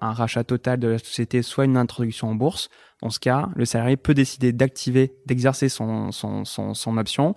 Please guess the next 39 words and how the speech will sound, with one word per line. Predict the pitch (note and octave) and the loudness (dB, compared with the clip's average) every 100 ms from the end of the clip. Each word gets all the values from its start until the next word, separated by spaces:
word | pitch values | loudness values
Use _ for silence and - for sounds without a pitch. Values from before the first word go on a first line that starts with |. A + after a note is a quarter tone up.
| - - - - | -6 -20 -14 -4
et | A#2 | 0
donc | C3 D#3+ - - _ _ - | 2 0 -4 -18 _ _ -8
va | A2+ A2 - _ | 0 0 -2 _
acheter | D3+ - D3 | -6 -2 0
les | C#3+ C3+ B2+ | 4 4 2
actions | B2 - C#3 - A#2+ | 0 0 -2 -2 -6
au | |
prix | - C#3 | -4 -2
d'il | A#2+ | -2
y | |
a | A2+ | -2
cinq | - A#2 | -2 0
ans, | C#3 A#3 _ - - | 0 -2 _ -14 -12
donc | - | -8
potentiellement | - A#2+ A#2 A#2 A#2+ | -6 -4 -2 -2 0
dix | A#2+ | -2
fois, | A#2 B2 B2+ | 0 2 2
voire | A2 - | 0 -6
cent | A#2+ | -6
fois | A#2 A#2 | -4 -2
moins | A2+ | -2
cher, | A2 D3 G3+ - _ _ - | -4 -4 -6 -12 _ _ -8
et | A2 _ - | -8 _ 0
automatiquement, | E3+ E3+ D#3+ D3 - - D3 - | 0 2 0 0 -4 -2 -2 -2
après, | B2 A#2 D3+ E3 - _ | -10 -4 -2 -2 -4 _
revendre | A#2+ B2+ C3+ D3+ | -4 0 2 4
les | C3+ | 4
actions | B2+ - D3+ F3 | 2 -2 -6 -4
et | A2+ | -4
donc | B2+ - - | -4 -6 -8
empocher | A#2+ A#2+ A#2 C#3 | -6 -4 -2 0
la | A#2+ | 0
plus-value | - B2+ A#2 A#2 E3+ - _ | 0 0 2 4 2 0 _
sans | - C#3+ C#3+ | -2 2 4
aucun | C3 B2+ A#2 | 4 4 4
risque | C#3 - - - | 2 0 -6 -4
et | |
sans, | A2+ C3+ C#3+ C3+ | 0 4 6 8
euh, | A#2 A2+ A2+ | 6 6 4